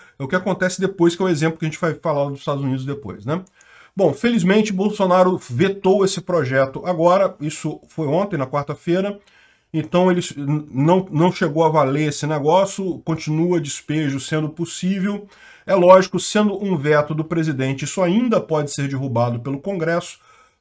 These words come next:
é, basta o Congresso juntar e, e ter mais de, é, maioria dos votos e coisa e tal, tem um processo pra derrubada de veto, mas eu sinceramente espero que não faça isso, porque realmente é o seu tipo de medida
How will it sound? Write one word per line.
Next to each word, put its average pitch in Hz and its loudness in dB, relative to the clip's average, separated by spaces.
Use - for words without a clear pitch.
é, 127 0
basta 143 2
o 143 -8
Congresso 135 0
juntar 143 4
e, 135 0
e 117 -2
ter 139 -4
mais 131 2
de, 117 0
é, 104 -6
maioria 120 0
dos 113 -4
votos 127 0
e 113 -6
coisa 139 -10
e - -8
tal, 196 -2
tem 160 -4
um 151 -4
processo 143 -8
pra 151 0
derrubada 131 0
de 160 -2
veto, 180 0
mas 196 2
eu 196 0
sinceramente 190 0
espero 180 2
que 208 -2
não 185 4
faça 175 -2
isso, 151 -2
porque 120 -8
realmente 160 -2
é 160 -2
o - -8
seu 165 -4
tipo 208 -4
de 170 -4
medida 131 -2